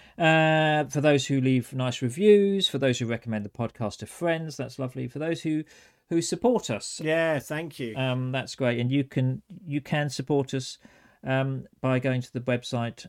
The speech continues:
Speaker 1: and, uh, following the links there. That would be great. We really appreciate that.
Speaker 2: Really do. Thank you.
Speaker 1: And, well, this is, this has been the two hundred and fiftieth episode.
Speaker 2: It's two hundred and fifty. So we should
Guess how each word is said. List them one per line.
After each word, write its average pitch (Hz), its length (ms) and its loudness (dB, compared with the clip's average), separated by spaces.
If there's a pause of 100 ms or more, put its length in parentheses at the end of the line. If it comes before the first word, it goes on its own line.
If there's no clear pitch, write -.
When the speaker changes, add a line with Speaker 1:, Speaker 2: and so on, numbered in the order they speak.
Speaker 1:
and, 110 340 -2
uh, 110 340 -6
following 110 340 -4
the 107 80 -6
links 107 320 -8
there. 107 220 -6
That 110 180 -12
would 113 80 -16
be 107 100 -6
great. - 380 -10
We 123 160 -2
really 127 240 0
appreciate 113 520 -10
that. 113 200 -10
Speaker 2:
Really 110 260 -4
do. 95 320 -14
Thank 104 320 -16
you. 95 120 -18 (200)
Speaker 1:
And, 262 440 -2
well, 320 300 4
this 202 280 2
is, 208 120 -10
this 254 200 2
has 277 100 -6
been 143 200 0
the 214 60 4
two 156 280 0
hundred 143 240 0
and 240 100 -6
fiftieth 151 480 -6
episode. 233 640 -4
Speaker 2:
It's 180 200 -6
two - 360 0
hundred 135 360 -4
and 107 120 -10 (160)
fifty. 123 540 -6 (720)
So 165 560 2 (320)
we 185 160 4
should 180 420 0